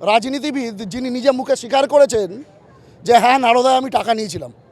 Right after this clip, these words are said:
যিনি নিজে মুখে স্বীকার করেছে, "নারদায় আমি টাকা নিয়েছিলাম।" এবারে ভেবে দেখুন কে চোর। আর দেখবেন একটা বিখ্যাত গান ডিজে হয়ে বাজে, ডিজের একটা, একটা বিখ্যাত গান বাজে, আমি পুরোটা বলছি না, "চোর, চোর, চোরটা ড্যাশবাবুর ছেলেটা।"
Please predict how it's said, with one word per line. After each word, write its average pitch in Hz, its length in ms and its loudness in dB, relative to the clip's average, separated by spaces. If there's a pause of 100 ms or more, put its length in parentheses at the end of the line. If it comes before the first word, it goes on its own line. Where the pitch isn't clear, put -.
(640)
যিনি 277 240 -4
নিজে 294 320 4
মুখে 311 260 4
স্বীকার 285 300 0
করেছে, 269 400 4
"নারদায় 247 480 0
আমি 262 120 -6
টাকা 240 240 0
নিয়েছিলাম।" 208 420 -10 (600)
এবারে 240 220 2
ভেবে 247 200 2
দেখুন 277 340 0
কে 269 160 4
চোর। 254 380 6 (400)
আর 185 100 -4
দেখবেন 254 260 -2
একটা 285 160 2
বিখ্যাত 262 460 -6
গান 269 160 0
ডিজে 240 260 -2
হয়ে 277 180 4
বাজে, 208 360 -2 (760)
ডিজের 226 260 -4
একটা, 285 300 2
একটা 247 360 -6
বিখ্যাত 262 420 0
গান 277 140 -2
বাজে, 226 200 4
আমি 247 80 -4
পুরোটা 247 340 -2
বলছি 247 280 -2
না, 285 200 -2 (460)
"চোর, 269 260 6
চোর, 277 300 0
চোরটা 302 640 0 (720)
ড্যাশবাবুর 247 480 0
ছেলেটা।" 240 400 -2